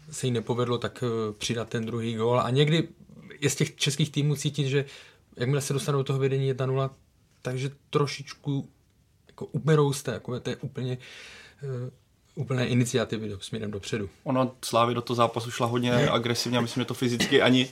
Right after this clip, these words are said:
Speaker 2: nebylo možné urvat to celý zápas, ale, eh, zr-, zejména v té druhé půlce, jak tady mluvím o těch šancích, tak, eh, já si pamatuju, že jsem včera dělal sestřih a do-,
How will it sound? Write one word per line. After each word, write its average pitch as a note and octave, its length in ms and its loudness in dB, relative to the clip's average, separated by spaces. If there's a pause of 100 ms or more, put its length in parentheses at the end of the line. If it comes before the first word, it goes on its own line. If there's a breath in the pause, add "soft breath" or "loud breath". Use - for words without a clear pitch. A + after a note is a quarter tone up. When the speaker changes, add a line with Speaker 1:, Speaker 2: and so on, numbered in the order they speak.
Speaker 2:
nebylo B2 280 4
možné B2+ 360 6
urvat A#2+ 360 2
to B2 100 -2
celý B2 260 -2
zápas, A#2 360 2
ale, B2 180 6 (500 loud breath)
eh, A#2 340 2
zr-, A#2+ 180 0 (100)
zejména B2 320 2
v B2 60 -6
té C3 120 0
druhé B2 300 4
půlce, B2 640 -2
jak A#2+ 120 -4
tady B2 140 -2
mluvím B2 280 0
o B2 40 -2
těch B2 200 -4
šancích, A#2+ 380 -2
tak, - 260 -4 (460 soft breath)
eh, - 40 -8 (280)
já - 60 -6
si A#2+ 220 -10 (320)
pamatuju, B2 260 -2
že A#2 60 -4
jsem B2 160 -4
včera A#2+ 200 0
dělal A#2+ 220 4
sestřih - 460 -4
a A#2+ 120 2
do-, A#2 160 -4